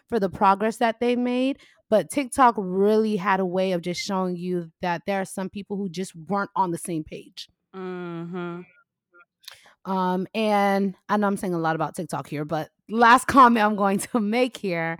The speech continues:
Speaker 1: I saw on Twitter that people were really upset with TikTok because they censored the Black Lives Matter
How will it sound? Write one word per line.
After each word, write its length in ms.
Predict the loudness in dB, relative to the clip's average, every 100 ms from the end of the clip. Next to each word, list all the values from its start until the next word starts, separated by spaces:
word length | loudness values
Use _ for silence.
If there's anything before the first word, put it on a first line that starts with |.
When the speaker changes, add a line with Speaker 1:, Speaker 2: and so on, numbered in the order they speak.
| -12 -20 -16 -6
Speaker 1:
I 100 | -4
saw 180 | 0 0
on 180 | -2
Twitter 560 | -6 -2 2 4 4 0 -6 -20 _
that 460 | -4 2 4 4 2
people 260 | -2 0
were 180 | 2 2 2
really 240 | 0 0
upset 400 | -2 -4 -4 -4
with 160 | -6 -8
TikTok 640 | -12 -6 0 0 -2 -6
because 520 | -8 -4 -2 -2 -2 -10
they 760 | -8 -4 -2 0 -2 -4 -6 -10 _ -10
censored 840 | -6 2 2 2 2 4 4 2
the 140 | -2
Black 360 | -2 0 0 0
Lives 320 | -2 -2 -2
Matter 560 | -4 -2 -2 -2 -4